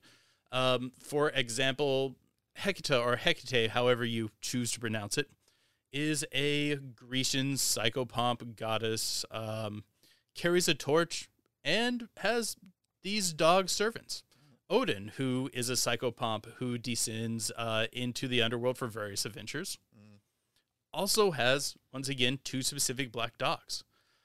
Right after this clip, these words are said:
Speaker 1: Um, Hades, guardian of the underworld, and guess what? Also another psychopomp. What's his,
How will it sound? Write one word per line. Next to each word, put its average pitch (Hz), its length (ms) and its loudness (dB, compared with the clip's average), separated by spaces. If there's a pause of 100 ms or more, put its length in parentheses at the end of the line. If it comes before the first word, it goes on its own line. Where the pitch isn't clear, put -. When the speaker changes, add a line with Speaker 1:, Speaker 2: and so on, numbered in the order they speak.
(180)
Speaker 1:
Um, 113 500 2 (1040)
Hades, 151 500 0 (240)
guardian 147 380 2
of 170 80 2
the 165 80 2
underworld, 165 600 2
and 160 300 4 (460)
guess 123 220 0
what? 202 240 6
Also 196 520 6
another 151 380 4
psychopomp. 135 720 0 (1040)
What's 190 260 2
his, 190 200 0